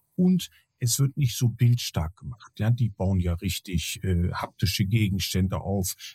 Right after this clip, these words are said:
äh, Riesendeko und so weiter. Das ist oft nicht so und deswegen empfehle ich den Gründerinnen und Gründern auch sonst, habt ihr ein Produkt, kriegt das im Voraus, schickt die Smoothies dahin,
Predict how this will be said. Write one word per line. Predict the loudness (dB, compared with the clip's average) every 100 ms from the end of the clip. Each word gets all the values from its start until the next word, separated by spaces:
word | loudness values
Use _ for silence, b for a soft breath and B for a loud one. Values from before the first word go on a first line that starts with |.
| _
äh, | 0
Riesendeko | 2 0 0 -4 0 0 0 0
und | 0 2
so | 0
weiter. | 0 0 0
Das | -2 -2 -2
ist | -4 -4
oft | -2 -2 2
nicht | 2 2
so | 2
und | 2 2
deswegen | 0 0 2 2
empfehle | 0 -4 0 2 4
ich | 2
den | 0
Gründerinnen | 2 4 4 2 0
und | 0
Gründern | 2 2 2
auch | -4 -6
sonst, | 0 2 2 -4 B B
habt | -4 -4
ihr | -4
ein | -4 -2
Produkt, | 0 2 2 2 B B B B 0
kriegt | 0 0 _
das | 0 0 0
im | -2
Voraus, | 0 2 4 0
schickt | 0 -4 0
die | 0
Smoothies | 0 2 2 2 0 -2
dahin, | 2 4 4 2